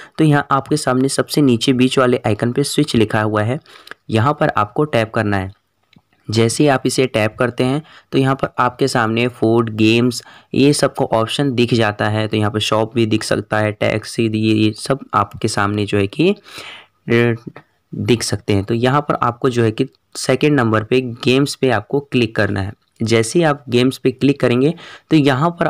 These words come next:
आपको देखने को मिलेगा कि यहाँ पर आपके सामने कई सारे गेम खुल के आ जाएंगे। यहाँ पर तीन पत्ती आ जाते हैं, यहाँ पर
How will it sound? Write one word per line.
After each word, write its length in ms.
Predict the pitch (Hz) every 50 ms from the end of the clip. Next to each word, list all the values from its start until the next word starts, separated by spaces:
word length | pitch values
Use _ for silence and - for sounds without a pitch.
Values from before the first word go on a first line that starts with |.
| -
आपको 300 | - 120 120 - - 135
देखने 340 | 123 117 117 110 - 131 127
को 160 | 120 - 123
मिलेगा 340 | 117 113 113 123 127 135 131
कि 120 | 127 - 135
यहाँ 180 | 123 113 120
पर 120 | - - -
आपके 360 | - 113 113 - - - 117
सामने 320 | - 107 104 104 110 131
कई 260 | 131 - 123 120 120
सारे 300 | 117 - 120 104 107 113
गेम 320 | 110 110 110 107 117 147 165 - _
खुल 220 | - - 110 104
के 200 | 104 - 156 160 - -
आ 120 | 110 110
जाएंगे। 400 | 104 107 110 104 101 101 98 98 - - - - - - _ -
यहाँ 160 | 104 101 101 -
पर 100 | 110 104
तीन 260 | - - 131 135 135
पत्ती 340 | - 135 131 - - 135 131
आ 160 | - 113 117
जाते 300 | 110 113 113 113 - 120
हैं, 120 | 120 117
यहाँ 220 | 117 117 117 117 117
पर 120 | 135 139